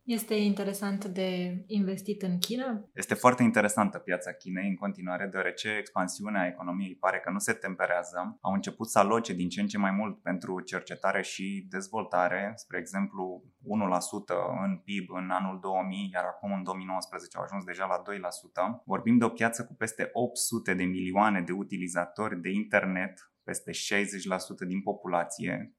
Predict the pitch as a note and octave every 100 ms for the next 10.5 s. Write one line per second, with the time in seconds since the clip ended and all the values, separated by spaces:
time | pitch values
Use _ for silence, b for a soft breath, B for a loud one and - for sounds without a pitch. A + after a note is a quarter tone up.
0 | - F#2 B2+ C3 C3 F#2 F2+ F#2+ F#2 G#2+
1 | A2+ A2 G#2 G#2 A2+ F2+ E2+ G#2 B2 G#2
2 | G2 - F#2 F#2 F#2 F2+ F#2 G#2 F#2 E2+
3 | F2 G2 G#2+ G2+ F#2+ F#2 G2+ G2+ - F#2+
4 | G#2+ F#2+ F2+ F2 F#2+ - b b b _
5 | - F#2+ G2+ A2 - A2 - G2 G2 G2
6 | F#2 - - G#2 G2 G#2 F#2+ - - F#2+
7 | - F2+ - - G2+ - F2+ - F#2 _
8 | F#2+ F#2+ G2 - C#3+ G#2+ - G2 G#2 -
9 | - D#2 - A2+ A2+ G#2 G#2+ G2+ F#2+ -
10 | F2 F2 F2+ A#2